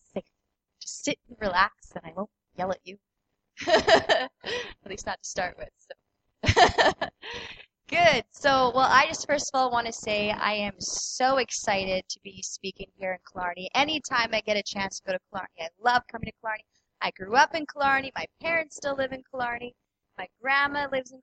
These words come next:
Killarney. And, uh, I've been so fortunate I've been able to come, I graduate high school here, and I've been able to, uh, come back every summer, and I farm with my family in the summer.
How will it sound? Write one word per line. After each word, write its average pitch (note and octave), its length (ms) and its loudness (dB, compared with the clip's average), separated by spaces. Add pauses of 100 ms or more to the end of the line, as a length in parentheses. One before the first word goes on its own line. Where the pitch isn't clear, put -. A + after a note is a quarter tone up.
Killarney. A#3+ 420 -4 (720)
And, G#3 380 -4
uh, G3 240 2 (520)
I've G#3 140 -2
been A3 120 -14
so D4+ 300 0
fortunate B3 400 -2
I've G#3 120 -2
been A3 100 -4
able A3 120 -8
to G#3+ 80 -14 (120)
come, A3+ 260 -6 (240)
I F#3+ 240 -4
graduate B3 400 2
high A3 200 0
school A3 300 -12 (160)
here, G#3+ 300 -8
and G3 120 -14
I've - 140 -18
been G#3 120 -12
able G#3+ 220 -8
to, A3 220 -10 (1120)
uh, G3 220 2
come B3+ 180 -2
back A3 260 2
every C4+ 240 4
summer, A3 340 2
and A3 120 -2
I F#3+ 160 -6
farm G#3 160 0
with G#3 140 -4
my F#3+ 120 -6
family F3 360 -6
in E3+ 80 -20
the - 60 -18
summer. - 220 -10